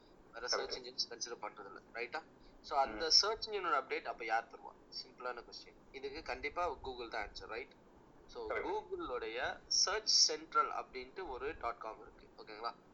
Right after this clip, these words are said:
Speaker 1: அந்த
Speaker 2: ஓகே.
Speaker 1: இடத்துல பாத்தீங்கன்னா what's new அப்படின்ட்டு ஒரு ஆப்ஷன் இருக்கும், ஓகேங்களா? அவங்க ஒவ்வொரு நாளும் பண்ணக்கூடிய சேஞ்சஸை, ரைட், அதுல மென்ஷன் பண்ணிருப்பாங்க. அது ஒவ்வொரு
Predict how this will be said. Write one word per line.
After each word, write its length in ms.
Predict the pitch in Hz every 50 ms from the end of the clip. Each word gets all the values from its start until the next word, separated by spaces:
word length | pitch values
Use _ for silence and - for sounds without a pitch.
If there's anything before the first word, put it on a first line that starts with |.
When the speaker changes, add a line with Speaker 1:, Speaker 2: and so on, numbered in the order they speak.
| - - - - - - -
Speaker 1:
அந்த 260 | - 117 151 160 160
Speaker 2:
ஓகே. 80 | 151 143
Speaker 1:
இடத்துல 300 | 139 151 151 127 - 156 -
பாத்தீங்கன்னா 460 | 120 110 107 - 107 98 104 104 113 135 - - - - - - - - - - 123
what's 320 | 123 135 151 156 - - - -
new 180 | 123 127 135 131 117 - - -
அப்படின்ட்டு 360 | 92 - - 120 127 139 156
ஒரு 160 | 165 131 110
ஆப்ஷன் 300 | 113 113 - - 117 101
இருக்கும், 300 | 98 104 - - - - - - - - - - -
ஓகேங்களா? 340 | - - 110 110 117 113 104 - - - - - -
அவங்க 220 | - 123 131 131 123
ஒவ்வொரு 360 | 123 127 135 165 190 185 165
நாளும் 320 | 165 156 156 160 - -
பண்ணக்கூடிய 380 | - - 139 135 139 135 131 120
சேஞ்சஸை, 520 | - - 117 117 110 107 104 - 117 113 135 180 - - - - - - - - - - - - - - -
ரைட், 260 | 127 127 139 170 -
அதுல 360 | - - 120 127 123 123 143 160
மென்ஷன் 380 | 156 127 127 131 - 165 143 -
பண்ணிருப்பாங்க. 480 | 127 120 120 110 107 107 110 107 113 131 170 202 - - - - - - - -
அது 180 | - 139 151 151
ஒவ்வொரு 400 | 156 160 160 180 196 202 202